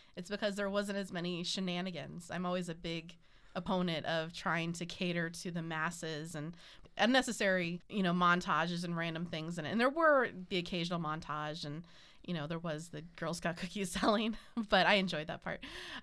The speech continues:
But I, I don't know. I really enjoyed it. I thought the smaller awards, there was one year where all the smaller categories, the audience, the people, the nominees didn't even get to go up on stage. Like, they basically accepted their award in the audience. I wanna say this was, like, five or six years ago.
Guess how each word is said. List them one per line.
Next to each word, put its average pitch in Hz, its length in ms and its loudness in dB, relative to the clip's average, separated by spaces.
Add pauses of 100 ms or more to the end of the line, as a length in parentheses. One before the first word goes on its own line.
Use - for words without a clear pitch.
But 254 300 4
I, 262 320 8
I 254 140 6
don't 330 140 4 (100)
know. 254 100 4
I 180 160 4
really 202 320 -2
enjoyed 226 320 0
it. 175 60 2
I 160 80 4
thought 196 240 -2
the 185 80 -2
smaller 208 460 4
awards, 165 680 -2 (380)
there 190 100 4
was 185 140 4
one 190 240 4
year 170 280 2
where 160 460 0 (540)
all 190 120 6
the 185 100 4
smaller 190 520 6
categories, 170 920 -2
the 175 80 2
audience, 175 360 4
the 190 60 -2
people, 180 380 0
the 190 140 -4
nominees 190 380 2
didn't 180 180 0
even 170 160 -2
get 170 120 -6
to 180 60 -10
go 170 140 -4
up 165 120 -4
on 151 100 -4
stage. 160 560 -4
Like, 160 100 -4
they 170 80 -6
basically 165 340 -6
accepted 170 340 -8
their 165 100 -2
award 160 300 -4
in 180 160 -2
the 170 100 -4
audience. 147 520 -6
I 160 80 -2
wanna 175 200 -2
say 170 100 -4
this 160 160 -8
was, 156 100 -12
like, 135 120 -10
five 156 180 -6
or 151 60 -10
six - 240 -12
years 160 160 -10
ago. 170 260 -12